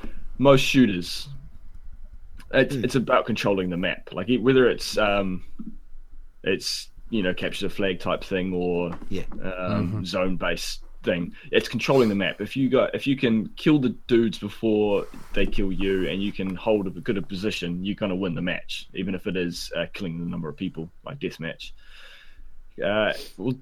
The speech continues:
Speaker 1: that's what's so cool about Spl-, Splatoon, is that it's literally controlling the map. Like, you're painting the map is how you win the game.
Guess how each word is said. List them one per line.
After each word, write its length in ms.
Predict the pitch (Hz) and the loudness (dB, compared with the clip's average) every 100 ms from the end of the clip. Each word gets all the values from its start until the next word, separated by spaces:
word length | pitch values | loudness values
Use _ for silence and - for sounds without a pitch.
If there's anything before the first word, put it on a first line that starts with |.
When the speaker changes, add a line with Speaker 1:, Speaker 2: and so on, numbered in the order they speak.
| - - - | -10 -6 0
Speaker 1:
that's 180 | 139 156 | 2 2
what's 140 | 131 | 0
so 120 | 147 | 0
cool 160 | 135 156 | 2 4
about 180 | 120 110 | 4 2
Spl-, 240 | - 107 - | 0 -6 -8
Splatoon, 560 | - - 110 151 139 92 | -12 -6 2 6 6 6
is 140 | 92 | -2
that 300 | - 101 - - - - - - | 0 0 -2 -8 -12 -14 -6 0
it's 260 | 135 - | 0 2
literally 600 | 123 127 139 139 113 107 | 0 6 6 4 2 0
controlling 540 | 101 104 95 98 95 92 | 0 -2 0 0 0 -2
the 60 | |
map. 260 | 92 90 - - - | -4 -6 -10 -18 -8
Like, 140 | 92 87 | -4 0
you're 120 | 110 | 0
painting 600 | - - 113 113 107 98 | 0 -4 0 0 2 0
the 40 | |
map 260 | 92 92 87 | 0 -2 -4
is 100 | 87 | -6
how 140 | 90 | -4
you 180 | 90 90 | -4 -2
win 160 | 90 87 | -2 -2
the 100 | 92 | -2
game. 240 | 110 104 | -2 -2